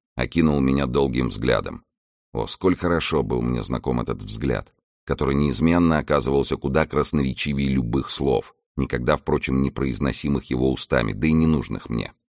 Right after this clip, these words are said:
Помню, что ещё не яркое, не высоко поднявшееся над черепичными крышами солнце в тот миг осветило листки на табурете,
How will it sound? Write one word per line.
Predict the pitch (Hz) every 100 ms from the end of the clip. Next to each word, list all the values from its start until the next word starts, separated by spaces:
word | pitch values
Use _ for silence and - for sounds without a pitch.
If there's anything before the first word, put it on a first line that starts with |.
| _ _ _ _ -
Помню, | 107 113 104
что | -
ещё | 95 87 98
не | 98
яркое, | 98 90 - - 58
не | 62 65
высоко | - 73 - 65
поднявшееся | 62 69 69 - 62 57 - 57
над | 62 -
черепичными | 78 65 - 69 - 60 58
крышами | - 69 65 60 58
солнце | - 87 82 - 52
в | -
тот | 69 -
миг | 76 -
осветило | 67 65 60 69 65
листки | 62 65 - - 76
на | 67 58
табурете, | 62 60 69 69 57 -